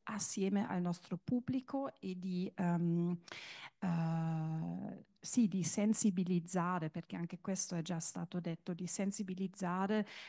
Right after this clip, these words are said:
eh, per quello che siamo noi, la società, grazie alle posizioni, eh, co-, eh, artistiche. Un altro, ehm, ehm,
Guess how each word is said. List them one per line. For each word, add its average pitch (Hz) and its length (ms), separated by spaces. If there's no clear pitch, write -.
eh, 175 120
per 196 180
quello 214 440
che - 160
siamo 185 420
noi, 180 360
la 170 100
società, - 680
grazie 190 500
alle 175 240
posizioni, 180 760
eh, 180 260
co-, - 160
eh, 160 760
artistiche. 180 920
Un 214 180
altro, 240 720
ehm, 180 1080
ehm, 170 960